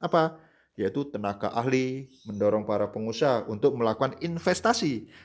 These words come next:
di negeri dan memberikan bantuan untuk negara dunia ketiga. Demikian dulu saudara-saudara semua, ada kurang lebihnya saya mohon maaf. Wallahul muwaffiq ila aqwamit thoriq. Wassalamualaikum warahmatullahi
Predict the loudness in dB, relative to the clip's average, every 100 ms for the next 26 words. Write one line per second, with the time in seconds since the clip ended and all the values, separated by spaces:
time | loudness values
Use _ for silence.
0 | -2 4 4 2 -8 -10 -4 0 0 0
1 | 0 2 2 0 0 0 0 -2 -2 -4
2 | -2 0 0 0 -8 -20 _ _ _ 2
3 | 2 2 2 0 -2 0 2 4 2 -2
4 | -2 -2 -2 -2 -2 -6 -16 _ _ _
5 | -14 -4 -2 -2 -6 -16 _ _ _ _
6 | _ -4 2 2 2 2 0 0 0 0
7 | 0 -2 0 2 2 0 -2 -2 -6 -8
8 | -4 -2 -2 -2 -4 -6 -4 -4 -2 0
9 | 2 2 0 4 2 2 -4 0 2 2
10 | 0 -2 -2 -4 -4 -4 -4 -6 0 0
11 | 0 -4 -16 -20 _ -8 -4 0 4 4
12 | 4 2 2 2 0 0 -6 -6 0 0
13 | 0 -4 0 2 2 0 -4 -8